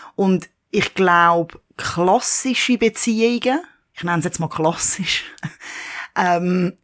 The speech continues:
haben tatsächlich so ein bisschen die Idee, dass man, durch das man monogam ist, wirklich auch den ganzen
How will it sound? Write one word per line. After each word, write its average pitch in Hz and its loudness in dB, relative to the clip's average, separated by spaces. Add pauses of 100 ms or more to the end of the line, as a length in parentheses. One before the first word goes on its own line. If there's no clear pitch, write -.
haben 202 2 (100)
tatsächlich 185 0
so 180 2
ein 165 0
bisschen 175 -2 (800)
die 208 0
Idee, 196 2 (120)
dass 175 2
man, 170 0
durch 160 0
das 185 2
man 190 2
monogam 165 2
ist, 269 2 (400)
wirklich 196 -2
auch 175 2
den 170 -2
ganzen 170 0